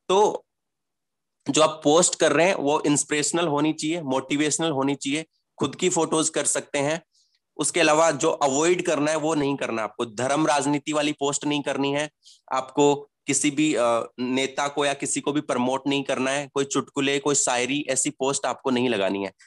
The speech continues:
हाँ, कोई पोस्ट ऐसी है जिससे सामने वाले के चेहरे पे स्माइल आएगी तो वो आप शेयर कर सकते हैं। बाकी चीजें, अ, स-, अ, दुख भरे गाने ये सब लगाना आप अवॉइड करें, क्योंकि ये तो बाकी जनता कर रही है, आप भी ये करेंगे तो लोग सोचेंगे कि ये भी मेरे जैसा है,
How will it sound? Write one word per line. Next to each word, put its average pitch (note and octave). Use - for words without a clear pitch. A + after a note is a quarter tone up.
हाँ, D#3+
कोई F3
पोस्ट E3
ऐसी D#3
है D#3+
जिससे C#3+
सामने C3+
वाले C#3
के D3+
चेहरे B2
पे C#3
स्माइल A#2+
आएगी A2
तो A#2+
वो B2+
आप C3
शेयर A#2+
कर B2
सकते A#2
हैं। E3
बाकी A#2
चीजें, B2+
अ, G#2+
स-, -
अ, A2
दुख G#2
भरे A#2+
गाने A#2+
ये A#2+
सब A#2+
लगाना A2+
आप G#2+
अवॉइड A#2+
करें, C3+
क्योंकि -
ये C#3
तो C#3
बाकी B2
जनता B2
कर C3
रही B2+
है, C#3+
आप C3+
भी B2+
ये C3+
करेंगे C3
तो C#3
लोग B2+
सोचेंगे B2+
कि C3+
ये C3
भी C3+
मेरे B2
जैसा A2+
है, A#2+